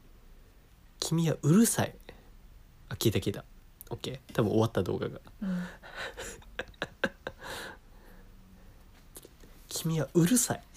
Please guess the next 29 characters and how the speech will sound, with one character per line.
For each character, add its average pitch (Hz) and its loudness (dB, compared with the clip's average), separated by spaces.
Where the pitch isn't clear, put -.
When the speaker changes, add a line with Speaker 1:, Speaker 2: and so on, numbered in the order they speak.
Speaker 2:
誰 185 0
み 214 4
た 190 -2
い 175 -2
に 165 -6
言 - -18
っ - -16
て - -12
ん 190 -8
の？ 180 -10
Speaker 1:
は - 4
い。 117 4
え、 117 -2
零 117 10
時、 98 4
零 98 2
時。 92 -4
Speaker 2:
<laughs> - -10
巨 - -4
人 190 -2
師 - -6
匠 175 -4
の 170 -4
よ 170 -4
う 170 -4
で 165 -8
も 156 -10
あ - -12
っ - -20